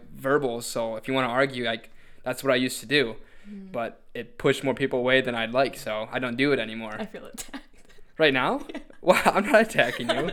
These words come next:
Speaker 2: <laughs> You're just like,
Speaker 1: Because you asked a good
Speaker 2: Coming at
Speaker 1: question, and it's, it's provoked some thoughts,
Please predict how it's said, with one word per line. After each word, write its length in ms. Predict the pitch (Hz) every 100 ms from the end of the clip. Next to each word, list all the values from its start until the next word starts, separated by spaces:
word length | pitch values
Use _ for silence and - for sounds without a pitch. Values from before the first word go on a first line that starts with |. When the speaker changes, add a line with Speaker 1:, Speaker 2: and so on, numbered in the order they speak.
| 403
Speaker 2:
<laughs> 100 | 294
You're 140 | 247 226
just 260 | 254 -
like, 300 | 214 190 - - - - - - - - -
Speaker 1:
Because 320 | 151 190 160
you 100 | 160
asked 180 | 185 -
a 40 |
good 200 | 262 165
Speaker 2:
Coming 20 | 110
at 60 |
Speaker 1:
question, 420 | 165 190 - 120
and 160 | 120 123
it's, 240 | 127 -
it's 380 | 135 127 - - - _ _ - -
provoked 360 | - 123 131 -
some 180 | 151 143
thoughts, 500 | 143 175 - -